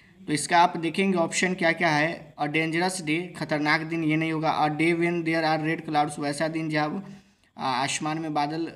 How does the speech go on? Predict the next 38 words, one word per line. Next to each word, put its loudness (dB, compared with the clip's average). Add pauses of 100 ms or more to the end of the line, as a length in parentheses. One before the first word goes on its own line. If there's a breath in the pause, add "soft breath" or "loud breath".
(120)
लाल 2
हो। -2 (520 soft breath)
A 2
day 2
which 0
lovers -2
write 0 (480)
letters -2
with -2
their 0 (340)
blood, 2
यानी 2
वैसा 0
दिन 0
जब -2
प्रेमी, 0 (420 soft breath)
आ, -6 (200)
अपनी -4
खून -2
से -2 (680)
पत्र 0
लिखता 2
हो। 6
A 4
memorable 4
day, 2
यानी 2
वैसा 0
जो 0
यादगार 2
दिन 0
हो। 0
तो -4
ये 2
ऑप्शन -2
हमारा 0 (260 soft breath)
सही -2
है। -12